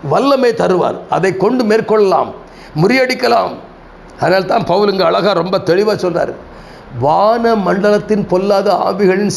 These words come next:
சேனைகளோடு உங்களுக்கு ஒரு போராட்டம் இருக்குது." நீங்க என்னைக்காவது சிந்திச்சு பார்த்திருக்கீங்களா? சிலர் சொல்றாங்க, "இயேசுவை ஏற்றுக்கொண்டா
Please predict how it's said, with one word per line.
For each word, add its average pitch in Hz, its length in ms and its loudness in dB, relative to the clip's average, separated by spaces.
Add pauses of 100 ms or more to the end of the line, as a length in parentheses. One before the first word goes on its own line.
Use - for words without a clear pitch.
சேனைகளோடு 196 440 2
உங்களுக்கு 175 360 2
ஒரு 175 120 2
போராட்டம் 139 540 -4
இருக்குது." 120 320 -10 (1200)
நீங்க 254 300 2
என்னைக்காவது 285 560 0
சிந்திச்சு 262 340 0
பார்த்திருக்கீங்களா? 196 720 0 (240)
சிலர் - 300 0
சொல்றாங்க, 180 320 2
"இயேசுவை 180 460 2
ஏற்றுக்கொண்டா 180 600 0